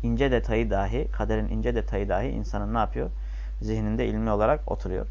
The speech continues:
İnşallah biz kaderi anlatırken dört mertebe üzerinden yola çıkarak anlatmayacağız. İki mertebe daha var. Onları da ekleyip onlarla beraber anlatacağız. İnşallah mevzu daha iyi anlaşılacak. Sadece benim burada,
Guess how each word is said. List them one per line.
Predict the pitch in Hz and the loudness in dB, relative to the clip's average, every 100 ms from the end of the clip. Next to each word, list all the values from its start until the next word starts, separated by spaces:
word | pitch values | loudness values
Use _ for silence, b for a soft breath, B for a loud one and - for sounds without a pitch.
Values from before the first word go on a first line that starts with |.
| - | -4
İnşallah | 170 156 151 143 | 0 2 4 4
biz | 151 - | 2 -2
kaderi | - 139 139 | 0 4 4
anlatırken | 135 135 151 139 127 | 4 2 0 0 2
dört | 131 - | 0 0
mertebe | 107 - 120 | -2 0 -2
üzerinden | 120 120 117 113 113 | 0 0 2 2 2
yola | 113 117 | 2 2
çıkarak | - 117 117 | 0 0 2
anlatmayacağız. | 117 127 120 104 101 85 - - - B B B B B B B B | 2 2 0 -2 -4 -6 -6 -10 -10 B B B B B B B B
İki | - - | -4 2
mertebe | 143 143 156 151 | 4 4 4 4
daha | 147 139 | 8 10
var. | 120 | 10
Onları | 151 127 131 135 135 | 6 4 4 4 6
da | |
ekleyip | 120 - 110 - | 4 4 -2 2
onlarla | 113 120 117 113 | 2 4 6 6
beraber | 104 101 101 | 6 6 4
anlatacağız. | 98 98 - 156 | 2 0 -2 -2
İnşallah | 120 - 117 | -2 0 2
mevzu | 120 113 113 120 | 2 0 0 2
daha | 110 | 4
iyi | 107 | 4
anlaşılacak. | 101 92 - - - - | 2 0 -4 -6 -6 4
Sadece | 175 156 156 | 6 8 6
benim | 151 156 156 | 4 4 2
burada, | 151 165 | 4 4